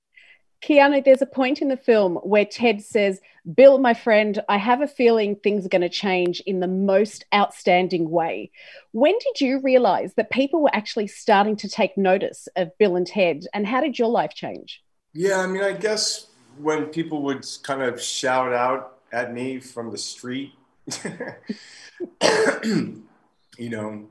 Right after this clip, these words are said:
Speaker 2: like, "Be excellent," or "Party on, dude," or,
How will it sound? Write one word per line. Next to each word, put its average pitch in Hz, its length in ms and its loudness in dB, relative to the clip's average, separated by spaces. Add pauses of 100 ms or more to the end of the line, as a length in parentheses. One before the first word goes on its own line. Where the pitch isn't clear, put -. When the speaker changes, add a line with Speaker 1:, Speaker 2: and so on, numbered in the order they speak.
Speaker 2:
like, 104 200 -12 (320)
"Be 123 180 -6
excellent," 113 440 -8
or 104 60 -14
"Party 117 380 -6
on, 113 240 -8
dude," 117 420 -8
or, 98 220 -14